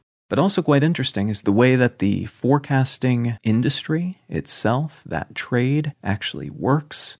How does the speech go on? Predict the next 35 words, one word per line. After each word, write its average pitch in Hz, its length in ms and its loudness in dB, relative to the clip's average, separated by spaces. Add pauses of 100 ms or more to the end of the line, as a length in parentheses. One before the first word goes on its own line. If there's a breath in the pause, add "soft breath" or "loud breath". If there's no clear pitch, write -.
And 98 100 0
I 107 40 2
found 151 260 4
that - 100 4
overall 123 560 4
this 117 240 -2
was 107 160 2
an 107 80 0
interesting 135 640 0
collection 117 640 -2
of - 180 -8
knowledge 120 560 2
to - 80 -4
have 113 800 0
in 107 180 2
my 101 320 0
back - 400 -6
pocket - 640 -2
when 117 240 4
looking 147 260 4
at - 140 0
people 135 260 0
making 127 460 0
predictions - 840 -4
based 131 400 2
on 127 160 2
things 123 460 -2
that 113 500 0
I 107 140 2
no 131 240 4
longer 127 800 2
consider 117 420 0
to - 100 -6
be 87 300 -2
particularly - 960 -10